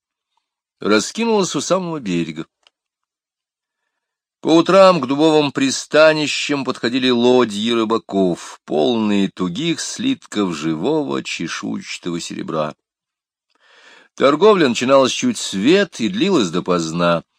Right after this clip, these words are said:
а весной и летом в пору светлых ночей круглые сутки. Волкодав понять этого не мог.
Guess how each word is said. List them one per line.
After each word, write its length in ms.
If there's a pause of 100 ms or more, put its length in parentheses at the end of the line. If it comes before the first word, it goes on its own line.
(160)
а 180
весной 540
и 180
летом 420
в 140
пору 280
светлых 540
ночей 400
круглые 480
сутки. 500 (720)
Волкодав 680
понять 440
этого 320
не 160
мог. 420